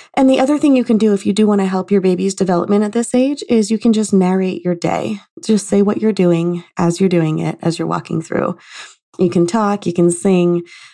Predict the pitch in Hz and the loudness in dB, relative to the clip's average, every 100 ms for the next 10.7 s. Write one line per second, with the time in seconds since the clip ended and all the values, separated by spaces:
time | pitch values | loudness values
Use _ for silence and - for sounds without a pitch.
0 | - 185 170 170 190 214 208 196 196 180 | -4 0 2 2 2 2 2 2 0 0
1 | 185 180 - 165 170 170 156 - 170 175 | 0 0 0 0 2 0 0 -2 -2 0
2 | 170 - - 165 160 156 160 - _ - | -2 -2 -2 0 0 0 -4 -6 _ -2
3 | 160 156 170 165 - - - - - - | 0 2 0 -2 -2 -4 -4 -4 -4 -2
4 | 170 - - 185 165 160 156 - - - | -4 -4 -4 -2 0 -2 -4 -6 -4 -2
5 | 240 240 _ _ _ _ _ _ _ _ | -4 -6 _ _ _ _ _ _ _ _
6 | - - - 254 240 240 269 277 220 - | -20 -20 -2 0 2 0 0 -2 -2 0
7 | 208 247 269 214 - 190 - 233 - 214 | 0 2 0 -2 0 -2 0 -4 -2 -2
8 | 214 190 185 214 - 196 196 185 175 175 | 0 0 0 -2 -2 -2 0 0 0 0
9 | 226 - 175 165 262 349 - _ - - | -4 -2 -2 0 0 -2 -6 _ -20 -20
10 | - _ - 202 190 190 | -20 _ 0 2 4 0